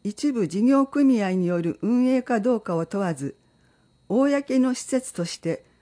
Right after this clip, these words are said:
プール施設を持たない市町村を教えてください。答弁。九市町村あります。要望。市長は、樫葉富士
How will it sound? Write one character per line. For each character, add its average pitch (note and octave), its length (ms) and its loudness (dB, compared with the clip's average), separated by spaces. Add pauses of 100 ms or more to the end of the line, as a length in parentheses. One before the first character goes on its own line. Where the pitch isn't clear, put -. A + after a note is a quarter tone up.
(260)
プ C4 100 -4
ー C#4 140 2
ル C4+ 120 -2
施 - 100 -8
設 B3+ 320 -2
を F3+ 100 0
持 F#3+ 120 -2
た B3+ 180 -2
な A3 160 0
い D#3 140 -2
市 - 100 -16
町 A#3 200 -4
村 E3 440 -2
を - 140 -6
教 F3 300 -6
え F3 40 -6
て F3 140 -8
く E3+ 100 -14
だ E3+ 120 -6
さ E3 200 -8
い。 - 80 -10 (1160)
答 C4+ 200 4
弁。 D#3+ 260 -4 (540)
九 C#4+ 320 -2
市 - 140 -10
町 C#4+ 180 0
村 F#3 300 0
あ E3+ 80 0
り E3+ 100 -4
ま E3 140 -2
す。 - 200 -14 (1040)
要 B3 260 4
望。 A3 400 -2 (840)
市 - 180 -14
長 A#3 340 2
は、 D3+ 260 -2 (500)
樫 A#3+ 260 -6
葉 D4 180 0
富 A3 180 -4
士 D#3+ 220 -4